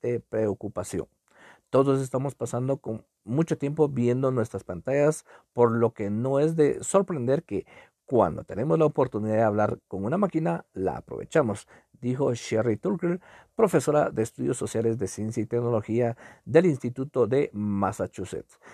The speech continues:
"Sin embargo, eso no desarrolla los músculos, los músculos emocionales necesarios para tener un diálogo verdadero con personas reales". Algunos expertos creen que aún falta de cinco a diez años para que exista un bot conversacional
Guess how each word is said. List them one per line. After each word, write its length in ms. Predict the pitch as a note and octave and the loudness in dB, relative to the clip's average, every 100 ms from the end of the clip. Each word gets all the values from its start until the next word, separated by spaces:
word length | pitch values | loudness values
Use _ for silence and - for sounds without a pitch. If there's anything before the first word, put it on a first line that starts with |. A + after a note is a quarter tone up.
| - | -20
"Sin 280 | - A2 G#2 | -8 -2 0
embargo, 640 | F#2 F2+ E3 E3+ E3+ F#3 - | 2 4 4 6 4 2 -2
eso 320 | D#3+ E3 E3 | -2 0 0
no 260 | C#3+ C3+ F#3+ | 0 0 0
desarrolla 460 | F3+ G2 G#2+ G#2+ F2+ | 0 -2 0 0 0
los 140 | G2+ | -2
músculos, 600 | E3 A3 - G#2 C#2+ - - - _ | -2 -2 -4 -6 -6 -10 -20 -20 _
los 220 | G#2+ A2 | -4 -2
músculos 500 | A2 D#3+ E3 E3 D#3 - | 0 0 0 0 0 0
emocionales 800 | D3+ F#3 F3+ F3 B2+ B2+ C#3 - - - | 0 2 2 2 4 2 0 -6 -20 -6
necesarios 720 | D3+ F#3 G3+ F3+ E3+ C3+ B2 | 0 2 2 2 4 2 0
para 140 | F#2+ | -4
tener 260 | - - C3+ | -6 -4 -2
un 120 | F#3 | 2
diálogo 380 | F3 E3 E3 D#3+ | 4 4 4 4
verdadero 540 | B2+ A#2 C#3+ F3 E3 | 2 4 4 4 2
con 220 | - B2 D3+ | -4 -8 -8
personas 500 | A2+ G#2+ F#2+ F#2+ - | -12 -10 -8 -10 -12
reales". 600 | - G2 G2 F#2+ - - _ _ _ _ _ _ _ - | -4 0 2 0 -4 -14 _ _ _ _ _ _ _ -6
Algunos 320 | A#2+ E3 F3 | 0 2 2
expertos 640 | E3 - C#3+ - D#3+ D#3 - | -2 -2 -4 0 0 0 -2
creen 280 | D#3+ E3+ D#3+ | 0 2 0
que 240 | D3+ C#3 - | -2 -4 -2
aún 480 | F#2 A2 A2 C#3 D3 | 0 2 2 0 -2
falta 380 | C3 A#2+ C#3+ | 0 2 2
de 160 | C#3 A2+ | 2 0
cinco 640 | - - F3 F3 F3 - - | -2 -2 0 0 -2 -2 -2
a 140 | G#2 | -2
diez 240 | A2 C#3 | 0 0
años 260 | C#3+ D3 D3 | 0 -2 -2
para 200 | B2+ A#2+ | 0 0
que 100 | C#3 | -2
exista 340 | B2+ G#3+ - | -6 -4 -2
un 100 | D#3 | 0
bot 160 | D3 D#3+ | 2 2
conversacional 840 | D#3+ C#3+ C#3+ C#3+ C3+ E3 B3 A#2+ | 0 -2 -2 -2 -2 2 2 2